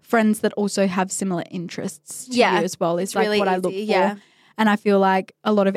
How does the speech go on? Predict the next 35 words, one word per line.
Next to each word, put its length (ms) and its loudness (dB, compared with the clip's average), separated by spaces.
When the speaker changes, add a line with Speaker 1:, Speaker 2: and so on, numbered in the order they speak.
Speaker 1:
our 160 2
friends 500 -2
that 160 -2
we 120 2
have 140 0
met, 520 -2
um, 400 0
and 140 0
who 120 0
we 120 0
surround 340 -2
ourselves 360 -4
with 160 -6
now 460 0
have 340 0
a 40 0
lot 180 2
of 80 -4
similar 300 -2
interests 420 -2
to 160 0
us 320 2
Speaker 2:
Yeah. 160 -4
Speaker 1:
and 180 -2
that 220 0
we 180 2
can 480 -4
relate 440 2
to 180 -4
a 20 0
lot. 300 -2
I 80 -2
Speaker 2:
Yeah. 100 -4
Speaker 1:
feel 140 0
like 260 2